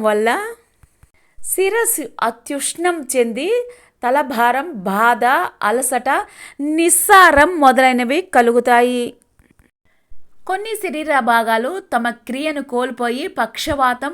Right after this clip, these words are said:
తిమ్మిరి, నడుము నొప్పి మొదలైన వాత వ్యాధులు కూడా కలుగుతాయి. నరముల సంబంధ వ్యాధులు కూడా రావడానికి అవకాశం ఉంది.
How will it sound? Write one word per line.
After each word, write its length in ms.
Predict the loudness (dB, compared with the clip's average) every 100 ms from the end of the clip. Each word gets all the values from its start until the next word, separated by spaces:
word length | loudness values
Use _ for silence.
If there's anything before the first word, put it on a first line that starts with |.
| -10 -10
తిమ్మిరి, 440 | -10 -8 -8 -6 -6
నడుము 360 | -4 -4 -4
నొప్పి 260 | -6 -6 -6
మొదలైన 540 | -6 -4 -2 0 0 -2 -12 -20 -20 -6
వాత 360 | 2 4 4 2
వ్యాధులు 500 | 2 0 2 2 0
కూడా 280 | -4 -2 -2
కలుగుతాయి. 760 | -2 -4 -2 0 0 -2 -8 -12 -20 -20 _ _ -14 -10
నరముల 500 | -4 -2 -2 -4 -6
సంబంధ 460 | -4 -4 -4 -4 -4
వ్యాధులు 480 | -4 -2 -2 -4
కూడా 380 | -8 -4 -2 -2
రావడానికి 720 | -2 0 0 0 -4 -4 -6 -6
అవకాశం 720 | -4 -6 -4 -4 -4 -6 -6
ఉంది. 300 | -4 -4